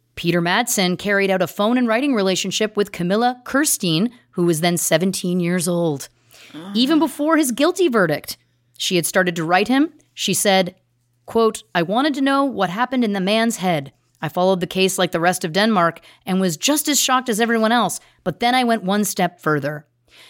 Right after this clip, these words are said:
Speaker 1: Now, what I'm about to share with all of you, again, I've only found this on Danish language websites. I have not found this anywhere. So this is a True Crime and Cocktails exclusive.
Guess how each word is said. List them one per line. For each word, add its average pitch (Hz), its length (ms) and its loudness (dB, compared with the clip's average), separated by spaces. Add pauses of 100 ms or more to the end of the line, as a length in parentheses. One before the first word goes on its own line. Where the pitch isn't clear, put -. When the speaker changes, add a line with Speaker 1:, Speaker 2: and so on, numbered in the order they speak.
Speaker 1:
Now, 185 400 2 (260)
what 202 240 -2
I'm 269 100 2
about 247 360 0
to 208 100 -2
share 226 340 2
with 214 140 0
all 208 160 2
of 196 100 -2
you, 208 280 -2 (120)
again, 170 480 -2
I've 165 200 -2 (120)
only 240 300 4
found 208 300 0
this 214 120 0
on 160 220 -2
Danish 180 360 0
language 170 340 -2
websites. 185 500 0
I 165 40 -2
have 143 120 -4
not 160 220 -2
found 160 180 0
this 147 160 -2
anywhere. 202 480 4
So 185 220 0
this 196 280 0
is 196 160 0
a 151 80 -2
True 226 280 -2
Crime 220 340 -2
and 160 100 -2
Cocktails 208 600 -2
exclusive. 214 760 0